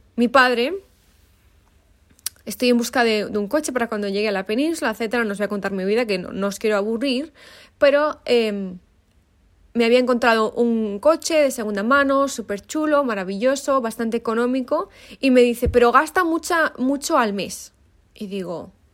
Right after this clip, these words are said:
"¿Por qué?". Oye, no sé si voy a coger ese coche, ¿eh? Pero me refiero, que os traigo la reflexión. "Gasta mucho al mes." Y le dije, "¿Cuánto es al mes?".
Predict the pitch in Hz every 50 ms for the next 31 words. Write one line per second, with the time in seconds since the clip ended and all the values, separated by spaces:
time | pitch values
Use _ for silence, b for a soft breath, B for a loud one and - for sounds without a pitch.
0 | _ _ _ _ _ - - _ _ _ - 185 - - - 196 240 262 - _
1 | _ _ _ _ _ _ _ _ _ _ _ _ _ _ _ _ _ - 196 180
2 | - 208 220 202 - 208 220 240 202 180 - - - 165 165 - - - - -
3 | - - - 262 - _ _ - 165 170 170 160 - - 226 196 - 190 - _
4 | _ _ _ _ - 208 196 - - - 220 - - 214 208 233 233 214 190 -
5 | 175 180 - - - - - 71 - - B B B B B B B B B B
6 | B B B B - 226 269 277 277 302 294 277 311 302 - 277 233 226 233 233
7 | 233 - - - _ _ _ - - 214 208 202 202 190 185 - - 180 180 170
8 | - - 202 202 196 202 196 - 185 175 185 233 254 - - - -